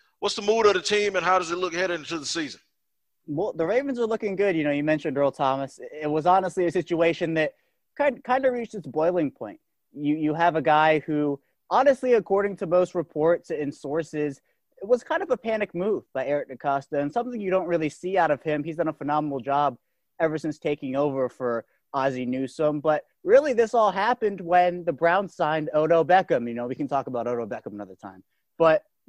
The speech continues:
Speaker 2: you, you look at it, the, the Ravens wanted somebody who they could combat Odell Beckham with, combat the Browns offense with, because when, when that move was made, everybody was like, "Oh, the Browns won the Super Bowl. The, the Browns did this, the Browns did that." Well,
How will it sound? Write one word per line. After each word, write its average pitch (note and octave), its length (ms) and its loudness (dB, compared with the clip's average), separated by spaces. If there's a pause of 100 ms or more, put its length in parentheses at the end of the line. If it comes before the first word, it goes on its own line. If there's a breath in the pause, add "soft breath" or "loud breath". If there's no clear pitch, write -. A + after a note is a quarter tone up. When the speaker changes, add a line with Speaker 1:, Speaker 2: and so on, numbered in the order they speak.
(140)
Speaker 2:
you, F#3+ 140 -8
you G#3+ 200 -8
look C4 220 -2
at C#4 100 6
it, B3+ 160 4 (180)
the, F3 240 -14
the G3+ 120 -6
Ravens B3 360 0
wanted G3 300 -4
somebody E3+ 440 0
who D#3+ 140 -6
they D#3 140 2
could D3 220 -6
combat D3 600 -2
Odell C3+ 320 -2
Beckham C3 360 -6
with, C3 200 -4
combat C#3 440 -4
the - 40 -6
Browns B2+ 320 -4
offense B2 460 -4
with, C3+ 160 -6
because C#3+ 320 0 (280 soft breath)
when, D#3+ 160 0
when E3 180 0
that C4+ 200 0
move A3 260 -4
was D3+ 180 -2
made, C#3 320 -4 (260)
everybody F3 420 2
was D3+ 140 0
like, C#3 180 0
"Oh, D3+ 160 2
the C#3 100 -2
Browns C#3+ 280 0
won C3+ 140 -4
the C3 60 -4
Super C3 200 -8
Bowl. A2+ 320 -8
The, B2+ 120 -6
the C#3 180 -4
Browns D3 320 2
did C3+ 140 -4
this, B2+ 140 -2
the - 80 -12
Browns C#3 220 -4
did A#2+ 140 -10
that." A2+ 200 -6
Well, B2+ 240 -4